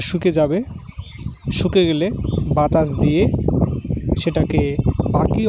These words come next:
অভ্রগুলোকে ঝেড়ে ফেলতে হবে। বাতাস দিয়ে অতিরিক্ত অভ্রগুলোকে ফেলে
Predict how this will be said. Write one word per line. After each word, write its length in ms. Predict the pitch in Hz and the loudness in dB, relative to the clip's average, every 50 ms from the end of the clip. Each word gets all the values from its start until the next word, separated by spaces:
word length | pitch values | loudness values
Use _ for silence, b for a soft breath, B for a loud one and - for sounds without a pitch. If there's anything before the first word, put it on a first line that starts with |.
| 190 170 | 2 2
অভ্রগুলোকে 560 | 143 - 151 160 160 147 - 147 143 - 156 143 131 | 2 2 2 2 4 4 2 2 0 0 0 0 0
ঝেড়ে 200 | - 135 143 175 - | 0 2 2 2 2
ফেলতে 260 | - - 156 - - 143 131 | 2 0 0 0 0 -2 -2
হবে। 160 | 131 131 156 220 240 - - - _ _ - - - - - - - - - - _ - - - - 1077 1077 - - - - - - _ _ _ _ _ - - - - - - - - - - - - - - - - - - - _ _ _ - - - 1077 1077 1077 - - - 1017 - - - - - - - - - - - - - - _ _ _ _ _ _ _ - | -2 -2 -4 -4 -6 -10 -18 -20 _ _ -18 -16 -14 -12 -10 -10 -10 -12 -14 -20 _ -20 -20 -20 -20 -20 -20 -20 -20 -20 -20 -20 -20 _ _ _ _ _ -20 -20 -20 -20 -20 -20 -20 -20 -20 -20 -20 -20 -20 -20 -20 -20 -20 -20 -20 _ _ _ -20 -20 -20 -20 -20 -20 -20 -20 -20 -20 -18 -16 -16 -16 -16 -20 -20 -20 -20 -20 -20 -20 -20 -20 _ _ _ _ _ _ _ -8
বাতাস 440 | - - 160 151 151 - 175 165 151 143 - | -4 -2 0 0 0 2 0 0 0 0 2
দিয়ে 160 | 156 160 156 160 160 165 | 4 4 4 4 2 0
অতিরিক্ত 360 | 156 - 180 190 - - - 170 160 151 - - - - - - - - - - - - - - - - - - - - - - - - - - - - - - - - - - - - - - - - - - - - 165 | 0 0 0 -2 -2 0 2 2 4 4 2 0 -4 -8 -10 -12 -14 -12 -14 -14 -14 -14 -14 -14 -12 -10 -10 -10 -10 -12 -16 -16 -18 -20 -20 -20 -20 -20 -20 -20 -20 -20 -20 -20 -20 -20 -20 -20 -20 -20 -20 -6 -2 0 0
অভ্রগুলোকে 500 | 143 143 156 156 151 151 143 - 156 147 143 - | 2 4 2 4 4 2 0 0 -2 -4 -4 -4
ফেলে 200 | - - 151 151 | -4 -2 -2 0